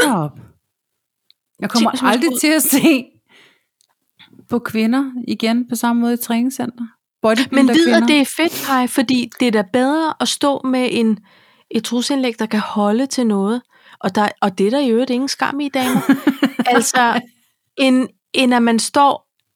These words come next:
Speaker 2: og reelt har tisset i buksen. Det er jo det,
Speaker 1: Men
Speaker 2: der sker.
Speaker 1: prøv lige at høre, prøv lige at høre, nu si-, hold kæft, vi,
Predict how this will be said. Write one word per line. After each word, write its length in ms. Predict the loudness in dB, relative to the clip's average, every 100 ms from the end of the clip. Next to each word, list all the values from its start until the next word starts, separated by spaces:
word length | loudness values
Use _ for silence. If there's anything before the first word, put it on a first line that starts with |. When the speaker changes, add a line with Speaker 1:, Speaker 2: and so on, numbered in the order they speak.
| _
Speaker 2:
og 160 | -4 -2
reelt 260 | -2 -4
har 400 | -6 -2 0 -2
tisset 340 | 0 0 0 -2
i 60 | -2
buksen. 320 | -6 -6 -10 -12 _ _ _ _ _ -8 2
Det 60 |
er 40 | 2
jo 40 | 4
det, 80 |
Speaker 1:
Men 20 | 2
Speaker 2:
der 100 | 2
sker. 140 | -2
Speaker 1:
prøv 120 | -2
lige 120 | -2 -2
at 100 | -4 -4 -10 -10
høre, 160 | -10 -6
prøv 100 | -4
lige 160 | -4
at 80 | -4
høre, 80 | -6
nu 80 | -10
si-, 240 | -10 -18 -20 -20 -20 -4
hold 200 | -2 -2
kæft, 460 | -4 -2 -2 -4 -6
vi, 260 | -4 -4